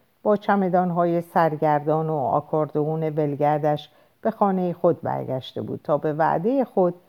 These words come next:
که مرگ در کنار همسرش بود، وفا کرده باشد.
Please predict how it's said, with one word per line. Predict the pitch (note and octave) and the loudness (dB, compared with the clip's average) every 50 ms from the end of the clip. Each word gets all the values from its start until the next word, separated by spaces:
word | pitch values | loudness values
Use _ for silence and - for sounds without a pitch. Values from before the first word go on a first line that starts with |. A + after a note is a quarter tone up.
| _ _ _ _ _ | _ _ _ _ _
که | - B3+ | 0 2
مرگ | A#3+ A#3+ B3 B3+ A3 C4 B3+ B3+ - - | 2 4 4 4 4 2 0 0 2 2
در | F3+ E3+ E3+ | 4 4 4
کنار | E3+ - - E3+ D#3+ D#3 D#3 D#3 D#3 | 2 -2 -4 -2 -2 0 -2 -2 -2
همسرش | D3+ D3+ D#3 D#3 D3+ - - D#3+ D3+ D3 D#3 D3+ - - | -2 -4 -6 -6 -6 -4 -2 0 0 2 0 -2 -4 -8
بود، | - F3+ G#3 A3+ A#3 A#3+ - - _ _ _ _ _ - | -6 -4 -2 -2 -2 -4 -6 -12 _ _ _ _ _ -2
وفا | D3+ D3+ - - F3 D#3+ | -2 -2 0 0 0 0
کرده | - - C3+ A#2 B2+ A#2+ - A2+ | 0 0 -2 -2 -4 -4 -6 -8
باشد. | - A2+ A#2+ - - - - - | -8 -8 -8 -8 -8 -8 -8 -10